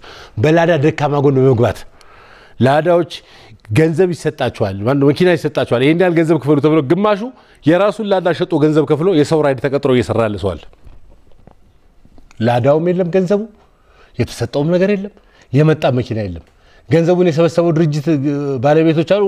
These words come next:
በዚህ ሳምንት ሶደሬ፣ በሚቀጥለው ሳምንት ሞምባሳ ነው አሉ የሚዝናኑት።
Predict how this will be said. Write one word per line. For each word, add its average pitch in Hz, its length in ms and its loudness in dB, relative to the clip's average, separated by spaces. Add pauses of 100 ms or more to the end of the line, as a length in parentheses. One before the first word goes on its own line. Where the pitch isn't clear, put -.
(120)
በዚህ 135 240 0
ሳምንት 160 280 0
ሶደሬ፣ 156 320 0
በሚቀጥለው 147 460 0
ሳምንት 143 220 -2
ሞምባሳ 143 340 0
ነው 147 120 2
አሉ 220 80 0
የሚዝናኑት። 123 520 0